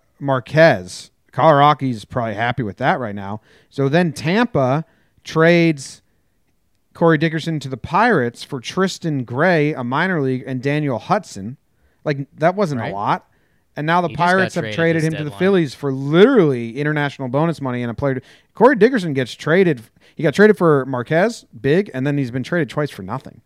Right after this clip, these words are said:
Speaker 1: in two years in a row.
Speaker 2: Yeah. In twenty seventeen, he got traded after being an all-star, I think because Tampa didn't think he played good enough defense. And, Jim, in twenty eighteen, he won a Gold <laughs> Glove. So, Corey Dickerson, man, if so,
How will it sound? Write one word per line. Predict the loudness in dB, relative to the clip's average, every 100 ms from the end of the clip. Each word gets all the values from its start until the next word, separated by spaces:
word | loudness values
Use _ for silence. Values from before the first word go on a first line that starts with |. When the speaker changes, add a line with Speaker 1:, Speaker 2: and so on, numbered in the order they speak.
| _
Speaker 1:
in | -10
two | -4
years | -2 -2
in | -6
a |
row. | -12 -6
Speaker 2:
Yeah. | 0 0 -2 -8 -20 _
In | -10 -10
twenty | -6 -4 -2
seventeen, | -2 -4 -4 -6 -4
he | -4
got | -6
traded | -4 -4 -4
after | -6 -6
being | -8 -6
an | -8
all-star, | -8 -8 -8 -4 -4 -4
I | -8
think | -8 -8
because | -8 -4 -6
Tampa | -4 -6 -4
didn't | -4 -4 -6
think | -8
he | -8
played | -4 -4 -4 -6
good | -8
enough | -8 -12 -10
defense. | -8 -6 -6 -8 -12 _ _
And, | -12
Jim, | -4 -2 -2
in | -4
twenty | -4 -2 -2
eighteen, | -6 -6 -6
he | -4
won | -4
a | 0
Gold | 4 4
<laughs> | 4 -6
Glove. | -6 -6 -10
So, | -6 -6 -6 -10 -20 -20 _ _
Corey | 0 0
Dickerson, | -2 -4 -4 -4 -4
man, | -2
if | -4 -4
so, | -6